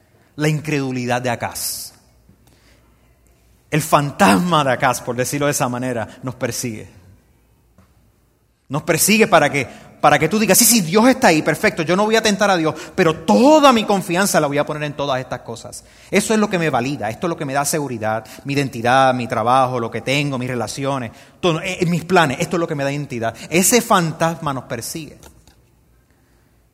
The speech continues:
Y aquí Isaías dice, "No, no, no, no, necesitamos aquel que es maravilloso consejero, el Dios defensor, el príncipe de paz, una paz sin límites".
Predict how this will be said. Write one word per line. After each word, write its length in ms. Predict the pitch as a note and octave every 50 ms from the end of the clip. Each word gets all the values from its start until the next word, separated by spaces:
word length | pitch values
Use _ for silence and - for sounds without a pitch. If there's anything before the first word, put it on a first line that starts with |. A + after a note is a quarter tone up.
| _ _ _ _ _ _ _ _ _ _ _ _ _ _ _ _ _ _ _ _ _ _ _ _ _ _ _
Y 60 | - A#2
aquí 160 | A2+ - C3
Isaías 340 | A#2+ - B2+ A2+ A2+ A2 G#2+
dice, 240 | A#2 A2 - -
"No, 160 | A2 G#2 G#2 G2+
no, 140 | G2+ G2+
no, 120 | G2 G2 G2
no, 160 | G2+ G#2+ G#2+ G#2+ _ _ _
necesitamos 1040 | - A#2+ A#2 - - - - - A#2 G#2+ - A2 A2 G#2+ G#2 G#2 G#2 G#2+ - - - _ _ _ _ _ _ _ _ _ _ _
aquel 400 | - A2 A2 - A#2 A2+ A2+ A2
que 200 | - - G#2+ G#2
es 260 | A2+ A2 - - - - - _ _ _ _ _ _ _ _ _ _ _ _ _ _ _ _ _ -
maravilloso 760 | A2+ A2+ G#2 A2 C3 A#2+ G#2 G#2+ A2+ A#2+ B2 A#2 - B2 A2+
consejero, 720 | A#2 A2 G#2 - - - G#2 - - G#2 G2+ - G#2 A2 A2 G#2+ _ _ _ _ _ _ _ _ _ _ _ _ _ _ _
el 260 | - A#2 A2+ G2+ G2
Dios 340 | G2 A#2 A2+ A#2+ C3 C3+ B2+
defensor, 840 | - B2+ A#2 - - A2+ G#2+ G#2 - - - A2 G2 - - F2+ G2+ G#2
el 140 | G#2+ G#2+ -
príncipe 1000 | _ - B2 A#2+ B2+ C#3 C#3+ C#3 B2 - - - A2 G2+ - G2+ F#2+ F#2 F2+ - _ _ _ _ _ _ -
de 180 | A2+ A2 G#2
paz, 500 | G2 - G2 F2+ F2+ F#2 - - - - - -
una 240 | A2+ A2 G#2+ G#2+ -
paz 240 | A2 G2 G#2 G#2+ -
sin 320 | - - - A2+ G#2 G2+
límites". 600 | G2+ G#2 G2+ G2+ G2+ G2 - G2+ G2+ G2+ - -